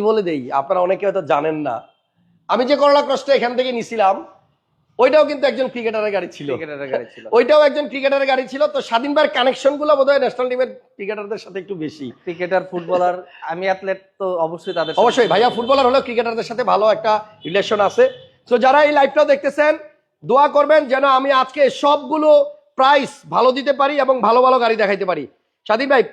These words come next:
Speaker 1: এখন দেখাবো আপনার Honda Civic।
Speaker 2: Civic।
Speaker 1: এটা কত
Speaker 2: আঠা-,
Speaker 1: মডেল গাড়ি?
Speaker 2: আঠারোর মডেল, উনিশের রেজিস্ট্রেশন।
Speaker 1: দুই হাজার আঠারো মডেল, দুই হাজার উনিশের রেজিস্ট্রেশন।
Speaker 2: এই যে এই গাড়ি
Speaker 1: আবার
Speaker 2: মনে
Speaker 1: আমি যখন গাড়ি কিনছিলাম ভাইয়ের কাছ থেকে, সেটাও কিন্তু ঈদের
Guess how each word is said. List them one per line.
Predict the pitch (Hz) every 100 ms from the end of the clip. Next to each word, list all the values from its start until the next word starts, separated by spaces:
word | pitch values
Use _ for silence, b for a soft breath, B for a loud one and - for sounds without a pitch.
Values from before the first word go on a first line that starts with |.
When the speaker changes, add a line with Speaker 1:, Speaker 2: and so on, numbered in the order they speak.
| - 226
Speaker 1:
এখন | 233 254
দেখাবো | 247 254 262
আপনার | 269 285 202
Honda | 220 240 302 349 -
Civic। | 277 277 214
Speaker 2:
Civic। | 226 208 - _ _ _ _ -
Speaker 1:
এটা | 214
কত | 233
Speaker 2:
আঠা-, | 240 277
Speaker 1:
মডেল | 247 226
গাড়ি? | 190 156
Speaker 2:
আঠারোর | 170 190 202 208
মডেল, | 196 190 220 220
উনিশের | 214 214 214
রেজিস্ট্রেশন। | 202 208 202 208 196 226
Speaker 1:
দুই | 220
হাজার | 247 269
আঠারো | 262 254 262
মডেল, | 277 285 294 240
দুই |
হাজার | 247 254
উনিশের | 254 269 - 269 247
রেজিস্ট্রেশন। | 220 185 196 202
Speaker 2:
এই | 208 226
যে | 190 190
এই |
গাড়ি | 196 196
Speaker 1:
আবার | 233 269
Speaker 2:
মনে | 208
Speaker 1:
আমি | 262 311
যখন | 330 285 311
গাড়ি | 285 294
কিনছিলাম | 285 277 285 285 226
ভাইয়ের | 226 233
কাছ | 220
থেকে, | 233 226
সেটাও | 220 190 226
কিন্তু | 240 214
ঈদের | 180 175